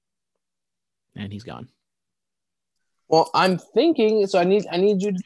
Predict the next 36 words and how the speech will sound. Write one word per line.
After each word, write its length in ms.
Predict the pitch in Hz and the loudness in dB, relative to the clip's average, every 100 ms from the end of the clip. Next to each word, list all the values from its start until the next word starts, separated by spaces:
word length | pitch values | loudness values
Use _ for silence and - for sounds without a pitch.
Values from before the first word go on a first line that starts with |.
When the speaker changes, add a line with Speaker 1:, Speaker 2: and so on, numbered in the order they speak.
| - | -10
Speaker 2:
keep 160 | 220 | -12
talking, 400 | - 190 202 202 | -4 -4 2 2
but 120 | 160 156 | 4 4
I 60 | |
guess 320 | 147 165 160 - _ _ - _ | 4 4 2 -2 _ _ -20 _
if 60 | 147 | 2
I 160 | 135 | 4
gotta 180 | 147 135 | 4 0
think 200 | 160 139 | -4 0
out 180 | 139 131 | 0 2
loud, 360 | 135 139 131 127 _ _ _ _ _ _ _ _ _ _ _ | 4 4 2 -4 _ _ _ _ _ _ _ _ _ _ _
taking 240 | - 185 180 | -4 0 0
a 40 | |
scorpion 400 | - 160 160 156 | 0 -2 -2 -2
death 200 | 147 147 | -2 -2
drop 240 | 165 143 | 0 0
would 140 | 139 117 | -2 -4
be 140 | 127 | -2
a 60 | 120 | -2
bump, 440 | 120 120 117 104 - _ _ _ _ - | -2 -2 -2 -6 -16 _ _ _ _ -16
but 340 | 120 113 - _ _ _ _ _ _ 160 | -4 -4 -4 _ _ _ _ _ _ _
I 140 | 127 | -4
think 400 | 143 160 147 - - - - | -2 -2 -4 -6 -20 -12 -10
a 80 | |
bump 280 | 120 156 143 | -4 -4 -2
like 280 | 143 127 117 | -2 -4 -4
that 260 | 123 131 - | -4 -4 -4
would 140 | 131 | -8
be 100 | 120 | -8
better 300 | 113 120 120 | -4 -2 -2
than 200 | 117 107 | -4 -8
him 360 | - 117 113 101 _ _ _ _ _ _ _ _ | -10 -10 -10 -14 _ _ _ _ _ _ _ _
taking 280 | 131 139 123 | -4 -2 -2
a 20 | |
suplex. 680 | - 160 151 170 170 - - | 2 0 2 0 0 -4 -12
So 400 | - 135 117 - | -2 0 0 -2